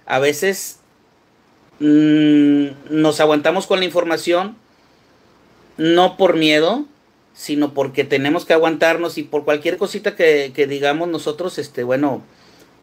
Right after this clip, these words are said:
eh, mucha gente se agarra o lo entiende mal. El día de ayer también me preguntan aquí, este, me dicen, eh, "Es que lo llamó la Fiscalía General del Estado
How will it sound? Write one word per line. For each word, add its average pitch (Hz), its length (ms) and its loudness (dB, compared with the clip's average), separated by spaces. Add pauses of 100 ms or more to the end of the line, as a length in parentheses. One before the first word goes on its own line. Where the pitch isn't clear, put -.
(160)
eh, 92 340 -8
mucha 135 300 -4
gente 147 260 -2
se 147 100 -2
agarra 135 360 2
o 135 100 0
lo 123 80 -4
entiende 123 340 -6
mal. 175 240 -2 (480)
El 143 160 -4
día 160 200 2
de 185 60 4
ayer 175 260 0
también 175 320 -6
me 170 80 -12
preguntan 160 420 -4
aquí, 147 340 -8 (320)
este, 127 1200 0 (500)
me 135 140 -8
dicen, 139 480 -2 (260)
eh, 135 500 -6
"Es 180 180 -2
que 226 180 2
lo 214 140 4
llamó 180 320 2
la 214 140 2
Fiscalía 190 560 -4
General 175 360 -4
del 185 140 -2
Estado 190 540 -2